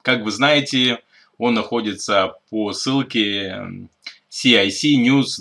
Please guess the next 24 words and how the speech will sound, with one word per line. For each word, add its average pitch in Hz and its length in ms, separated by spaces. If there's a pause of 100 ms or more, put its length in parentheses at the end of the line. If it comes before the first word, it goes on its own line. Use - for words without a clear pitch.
dot 98 760
com. 85 340 (380)
Новость 156 180
появилась 135 400
тринадцатого 120 680
августа 160 520 (880)
этого 113 500
года 156 500
и 120 680 (460)
под 135 180
таким 131 320
заголовком: 117 640
"Канадская 139 800 (240)
экономическая 135 800
и 117 40
миграционная 113 800
система 143 540
является 120 600
образцом 120 920
для 113 180
подражания, 110 920
э, 101 540
среди 117 340
стран 147 460